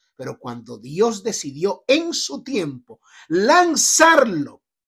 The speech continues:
para promoverlo, para glorificarse en él, entonces lo mandó a llamar, le dijo a Samuel, "Vete a la casa de Elí,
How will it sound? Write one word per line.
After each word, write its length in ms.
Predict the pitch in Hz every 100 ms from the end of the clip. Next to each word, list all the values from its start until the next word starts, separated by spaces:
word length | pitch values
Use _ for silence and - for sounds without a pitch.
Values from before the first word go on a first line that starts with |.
| _
para 340 | 180 185 175
promoverlo, 1200 | 196 190 185 185 196 294 311 262 185 143 - _ _ _ _ _ _ 202
para 260 | 202 196
glorificarse 1300 | 180 202 202 196 - 180 - 247 285 269 - 269 - -
en 240 | 233 226
él, 320 | 311 330 247 240
entonces 680 | 240 175 262 262 - 247
lo 180 | 226 214
mandó 520 | 190 185 180 175 254
a 120 | 294
llamar, 480 | 285 277 294 330 294
le 140 | 226 214
dijo 220 | 247 247
a 20 |
Samuel, 480 | - 214 247 269 208
"Vete 260 | 202 -
a 60 | 220
la 160 | 233 -
casa 380 | 277 269 302
de 80 | 302
Elí, 340 | 302 285 294